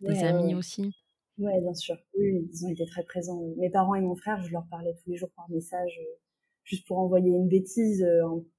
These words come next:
Speaker 1: un petit message, mais voilà.
Speaker 2: Très bien. Et donc, tu disais, ouais, t'as, t'as principalement fait du, du stop.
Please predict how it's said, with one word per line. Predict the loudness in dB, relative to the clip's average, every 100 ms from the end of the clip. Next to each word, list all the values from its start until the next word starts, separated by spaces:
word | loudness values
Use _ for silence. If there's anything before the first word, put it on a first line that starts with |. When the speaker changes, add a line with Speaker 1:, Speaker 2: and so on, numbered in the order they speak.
| -12
Speaker 1:
un | -12
petit | -4 -4
message, | -2 -2 -2 -2
mais | -4 -4
voilà. | -8 -14 _ _ _ _ _
Speaker 2:
Très | -16 -8 -6
bien. | -4 -6 -10 _ _ -20 -20 -6
Et | -2
donc, | -2 -2
tu | -6
disais, | -4 -2 0
ouais, | 0 0
t'as, | 0 -2 0 -4 -6
t'as | -6
principalement | -6 -4 0 0 -2 0 0 0 -2
fait | -2 -4
du, | -2 -4 -4 -4
du | -6
stop. | -6 -4 -6 -6